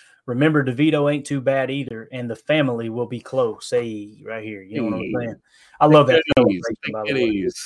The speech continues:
Speaker 1: Absolutely love that celebration. I, I always root for the underdog. Not this Monday night, though. No way, no how. Uh, Cheesehead Murph in the chat says, "Let's give kudos to Kenny Clark. Uh, we were talking tough on Kenny earlier in the season, and he has turned it around." He has.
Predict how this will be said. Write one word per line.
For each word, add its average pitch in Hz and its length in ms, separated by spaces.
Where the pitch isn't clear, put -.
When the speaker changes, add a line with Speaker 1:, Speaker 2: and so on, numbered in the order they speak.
Speaker 1:
Absolutely 127 580
love 120 200
that 113 140
celebration. 113 600
I, 113 260
I - 20
always 170 300
root 147 160
for 127 100
the 123 120
underdog. 107 420
Not 123 200
this - 180
Monday 110 240
night, 104 240
though. 76 140
No 92 160
way, 92 180
no 101 160
how. 101 220
Uh, 110 140
Cheesehead 139 420
Murph 135 260
in 120 60
the 113 60
chat 123 340
says, 123 340
"Let's 135 160
give 147 220
kudos 151 360
to 135 80
Kenny 151 240
Clark. 151 400
Uh, 117 120
we 135 100
were 127 80
talking 139 400
tough 147 300
on 127 120
Kenny 135 280
earlier 135 320
in 127 80
the 117 80
season, 139 400
and 113 100
he 127 120
has 110 160
turned 131 260
it 120 80
around." 123 300
He 120 100
has. 127 360